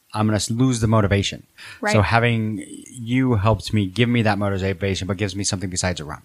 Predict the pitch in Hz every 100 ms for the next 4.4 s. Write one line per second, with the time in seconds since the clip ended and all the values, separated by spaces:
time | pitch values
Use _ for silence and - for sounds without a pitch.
0 | _ 233 240 262 _ - 110 202 107 107
1 | 107 107 104 101 98 104 98 95 90 -
2 | _ - - - 117 - 110 104 98 92
3 | 92 _ - - - 147 135 151 113 95
4 | 90 - 78 -